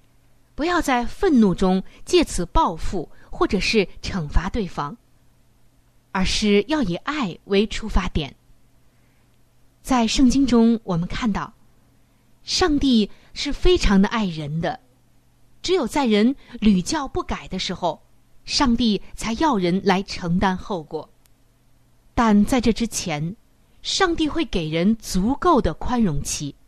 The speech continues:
忍耐。上帝最终要人承担后果，目的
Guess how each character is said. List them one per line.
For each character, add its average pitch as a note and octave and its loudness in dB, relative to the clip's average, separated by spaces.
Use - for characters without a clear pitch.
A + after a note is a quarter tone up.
忍 E3 0
耐。 F3 -4
上 E4+ -2
帝 D4+ -4
最 D#4 0
终 C#4+ 0
要 E4 0
人 A#3 2
承 G3+ -2
担 B3 -2
后 A#3+ -2
果， D3 -8
目 F#4+ 0
的 G3+ -4